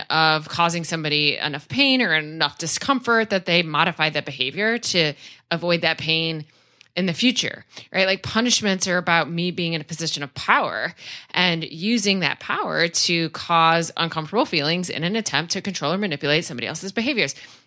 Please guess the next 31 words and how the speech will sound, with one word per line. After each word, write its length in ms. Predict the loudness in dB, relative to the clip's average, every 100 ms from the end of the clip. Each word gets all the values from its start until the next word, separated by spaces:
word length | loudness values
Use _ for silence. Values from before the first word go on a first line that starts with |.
| -2
That's 240 | 2 2
not 100 | 2
my 120 | 4
intention, 720 | 2 2 -2 0 2 0 -2 -4
right? 180 | 0 2
My 120 | 0
intention 640 | 0 -2 -2 0 0 -2
of, 600 | 0 2 4 6 4 0 -8 -18 -18 -18 -18
you 160 | -4 0
know, 100 | 0
revoking 640 | 2 0 4 2 2 0
the 60 | 0
privilege 340 | -2 -2 -2
of 100 | -2
driving 360 | 2 4 4 2
isn't 240 | 0 0
to 160 | 0 -2
cause 720 | -2 0 4 6 4 2 -2
pain 400 | -6 -4 -2 0
and 120 | -2
discomfort 680 | -2 -2 0 0 0 0 0
so 160 | 2 2
that 220 | 2 0
he'll 160 | -2 -2
follow 240 | 2 2
the 100 | 0
rules 240 | -2 -2
better 180 | 0 0
in 80 | 0
the 80 | -2
future. 520 | -4 -2 2 4 2